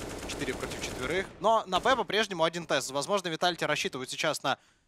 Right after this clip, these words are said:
смещение второго игрока Heroic. Ну и тогда они сумеют зайти на аплент, который будет защищаться потенциально двумя. Но у Heroic план другой. Они сделали ставку на Тессу, у которой четырнадцать на восемь стата.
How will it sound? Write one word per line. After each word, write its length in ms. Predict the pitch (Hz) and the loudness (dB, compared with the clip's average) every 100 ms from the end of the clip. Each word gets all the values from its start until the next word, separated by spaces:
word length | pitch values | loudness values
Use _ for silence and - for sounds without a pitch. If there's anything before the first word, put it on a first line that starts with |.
| _ | _
смещение 520 | - 147 - 185 160 | -10 -2 0 2 0
второго 380 | 147 160 165 143 | -2 0 0 0
игрока 300 | 131 139 165 | -2 0 -2
Heroic. 520 | - 170 214 254 139 - _ _ _ | 0 2 4 4 4 -2 _ _ _
Ну 100 | 139 | -18
и 40 | 160 | -14
тогда 300 | 110 107 139 | -10 -2 -2
они 140 | 117 | -2
сумеют 400 | - 113 135 113 | -10 -6 -6 -6
зайти 360 | 107 104 131 120 | -8 -8 -8 -8
на 300 | 107 113 - _ _ | -4 -4 -6 _ _
аплент, 500 | 104 107 113 120 131 | -6 -6 -4 -4 -4
который 320 | - 107 117 104 | -8 -8 -8 -8
будет 200 | 117 - | -10 -8
защищаться 460 | - - 120 - | -6 -4 -4 -4
потенциально 540 | - 117 - 120 113 123 | -10 -10 -4 -4 -4 -8
двумя. 500 | 127 143 143 104 - - - | -8 -4 0 0 -4 -16 -18
Но 440 | 147 180 240 254 247 _ _ _ _ | -4 4 8 8 4 _ _ _ _
у 60 | 113 | -10
Heroic 340 | 147 143 117 - | -4 -2 -2 -2
план 240 | 127 117 | 0 0
другой. 520 | 147 190 220 220 214 _ _ | -4 0 4 4 2 _ _
Они 460 | 117 110 117 107 98 82 - | -14 -10 -6 -6 -8 _ -16
сделали 340 | 110 101 98 | -10 -8 -8
ставку 360 | - 117 - 107 | -6 -6 -6 -10
на 120 | 104 | -8
Тессу, 300 | 123 104 110 | -8 -8 -12
у 20 | |
которой 300 | 117 120 107 | -12 -10 -10
четырнадцать 420 | - 120 107 - | -10 -12 -12 -10
на 100 | 117 | -6
восемь 260 | 117 107 120 | -6 -6 -8
стата. 480 | - 117 160 180 | -8 -4 2 2